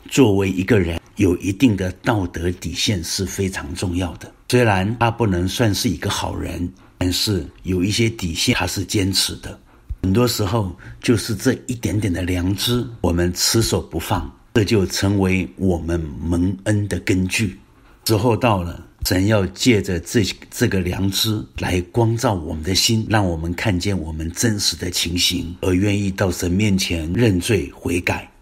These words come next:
而得着救恩。接着在三十八章，在犹大和他的媳妇他玛的事件当中，我们看见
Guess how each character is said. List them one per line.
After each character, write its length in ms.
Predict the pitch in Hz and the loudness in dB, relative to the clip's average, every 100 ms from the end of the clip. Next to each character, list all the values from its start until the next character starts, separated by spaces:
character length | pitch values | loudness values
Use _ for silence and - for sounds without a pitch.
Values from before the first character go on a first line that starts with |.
| - - | -8 -4
而 80 | 82 | -2
得 200 | 90 85 | 0 0
着 220 | 87 87 | -2 -2
救 260 | - 107 64 | 0 0 0
恩。 220 | 90 90 - _ - - - - | 0 -2 -4 _ -20 -20 -20 -20
接 240 | - 120 113 | 0 4 4
着 180 | 104 87 | 2 0
在 160 | 120 | 2
三 200 | 107 117 | 2 4
十 140 | 107 107 | 2 0
八 240 | 113 107 | 0 0
章， 340 | 107 113 123 131 - - | 2 2 2 -2 -8 -12
在 160 | - 113 | 2 2
犹 340 | 92 85 92 | 2 2 0
大 380 | 98 113 101 - - | 2 0 0 -4 -14
和 240 | - - 101 | -18 -4 0
他 160 | - | 0
的 100 | 107 | 0
媳 280 | 98 - 90 | 0 0 -2
妇 220 | - 113 92 | -2 -4 -4
他 260 | - - 104 | -6 -4 -2
玛 200 | 104 92 | -2 -4
的 80 | - | -6
事 260 | - 113 | -2 -2
件 240 | 87 101 82 | 0 0 -2
当 220 | 92 92 | -2 -2
中， 240 | 90 98 90 - - _ _ | -2 -4 -4 -10 -20 _ _
我 140 | - 92 | 0 2
们 120 | 98 | 2
看 260 | 101 110 95 | 2 2 2
见 340 | 98 104 85 | 2 2 0